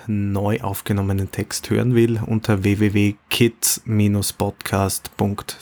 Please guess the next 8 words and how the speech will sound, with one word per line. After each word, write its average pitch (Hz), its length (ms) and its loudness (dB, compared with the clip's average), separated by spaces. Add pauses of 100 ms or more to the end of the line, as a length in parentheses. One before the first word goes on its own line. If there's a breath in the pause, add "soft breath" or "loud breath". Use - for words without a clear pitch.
d - 60 4
e, 131 360 4 (460 loud breath)
Kids - 300 -2
mit 101 160 -2
Z. - 520 0 (1160 loud breath)
Ähm, 117 320 4 (400)
danke 165 400 4
Christian, 160 720 2